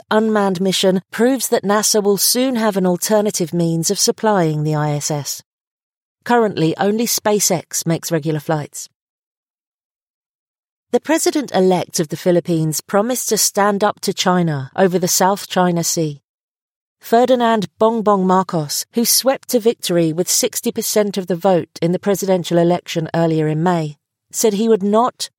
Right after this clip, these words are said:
allow a single millimeter of our maritime coastal rights to be trampled upon.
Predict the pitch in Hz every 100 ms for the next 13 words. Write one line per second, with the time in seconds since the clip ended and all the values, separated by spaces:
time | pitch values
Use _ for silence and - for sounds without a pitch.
0 | 185 185 190 185 - - - 226 226 233
1 | 220 220 220 214 208 202 208 165 170 165
2 | 180 202 208 214 208 - 190 185 - 190
3 | 180 170 151 - - - 202 208 - 190
4 | 175 165 156 151 143